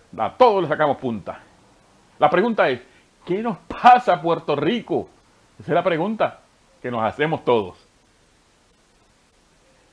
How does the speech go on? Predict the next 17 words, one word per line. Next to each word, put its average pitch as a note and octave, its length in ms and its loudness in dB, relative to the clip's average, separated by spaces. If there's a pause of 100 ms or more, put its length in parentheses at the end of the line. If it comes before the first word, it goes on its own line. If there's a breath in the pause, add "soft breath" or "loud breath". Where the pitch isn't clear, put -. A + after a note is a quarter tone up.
(100)
Síguenos A3+ 480 0
en D#3+ 180 -4
YouTube. A3 340 -6 (520)
Síguenos. G3+ 720 -4
Eh, A#2 520 -4
no F3+ 220 0
nos F#3 140 -2
sigas. E3 400 -4
Suscríbete G#3+ 560 -4
a - 20 -2
nuestro D#3 260 -4
canal C#3 240 -2
de F3+ 140 -2
YouTube F3 380 -2
que B2+ 80 -10
está A#2 180 -4
creciendo. C#3+ 640 -4